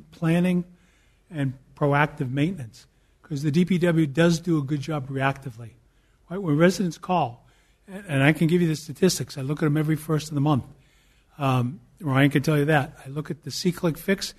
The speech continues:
and how long it takes them to get closed out and whether they were closed out properly. And so they're doing a good job there. But there has to be some planned proactive maintenance, uh, not just of, um,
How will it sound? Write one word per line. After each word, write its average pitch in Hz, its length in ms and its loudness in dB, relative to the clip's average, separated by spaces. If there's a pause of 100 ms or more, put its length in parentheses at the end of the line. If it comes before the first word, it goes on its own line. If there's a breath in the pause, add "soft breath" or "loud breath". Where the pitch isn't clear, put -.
(240 soft breath)
and 113 100 -10
how 147 100 2
long 165 160 4
it 156 160 0
takes 165 280 0
them 156 180 -2
to 143 80 -4
get 135 140 -10
closed 151 360 -2
out 175 240 2 (460 soft breath)
and 139 80 -2
whether 143 180 4
they 147 80 4
were 139 100 0
closed 151 360 -4
out 131 140 -2
properly. 139 520 -4 (640)
And 131 100 -10
so 156 120 -2
they're 151 120 2
doing 190 180 6
a 185 40 4
good 165 160 2
job 170 280 4
there. 117 200 -6 (560)
But 160 180 -8
there 147 160 2
has 165 260 0
to - 100 -4
be 165 340 -2
some 143 380 -6
planned 180 440 -2
proactive 151 540 -2
maintenance, 135 640 -2 (560)
uh, 151 180 -8
not 208 240 4
just 220 260 2
of, 139 280 0 (180)
um, 127 500 -8